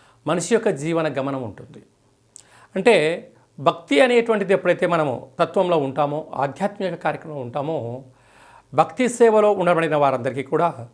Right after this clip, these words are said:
భగవంతుడు గొడుగు పడుతూ ఉంటాడు. అరాచకంలో ఉండబడిన వ్యక్తులకు పిడుగును వేస్తూ ఉంటాడు. కనుక మనకు అందరికీ కూడా స్వామివారికి ఆశీస్సులు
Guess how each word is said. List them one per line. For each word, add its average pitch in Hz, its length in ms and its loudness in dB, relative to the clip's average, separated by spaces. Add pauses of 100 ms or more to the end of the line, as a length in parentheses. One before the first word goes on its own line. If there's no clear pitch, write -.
(360)
భగవంతుడు 165 840 0 (300)
గొడుగు 165 260 0
పడుతూ 139 300 -6
ఉంటాడు. - 400 -20 (1040)
అరాచకంలో 240 600 2
ఉండబడిన 196 360 2
వ్యక్తులకు 127 680 -6 (280)
పిడుగును 156 240 0
వేస్తూ 123 320 -6
ఉంటాడు. - 360 -18 (680)
కనుక 190 160 2
మనకు 180 260 2
అందరికీ 151 360 -4
కూడా 165 340 -6 (300)
స్వామివారికి 170 440 0
ఆశీస్సులు 139 580 -2